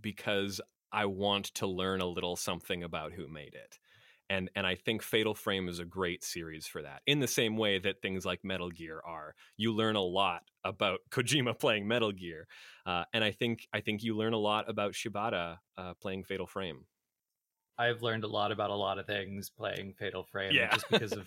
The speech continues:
Speaker 1: <laughs>
Speaker 2: my levels of curiosity and wanting to know what inspired things and where they come from.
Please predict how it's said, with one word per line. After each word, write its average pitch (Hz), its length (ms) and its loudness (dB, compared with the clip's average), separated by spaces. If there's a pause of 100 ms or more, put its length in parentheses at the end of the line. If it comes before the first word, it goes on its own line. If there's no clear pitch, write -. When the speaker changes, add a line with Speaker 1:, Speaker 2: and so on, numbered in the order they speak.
Speaker 1:
<laughs> - 40 -20
Speaker 2:
my 107 280 0
levels 110 420 -2
of 98 160 -10
curiosity 110 840 2
and 104 140 -4
wanting 110 280 -2
to 104 80 -6
know 104 180 -2
what 107 260 -2
inspired 107 560 -2
things 107 280 -4
and 104 100 -6
where 104 160 -2
they 104 120 -2
come 101 300 -8
from. 95 440 -6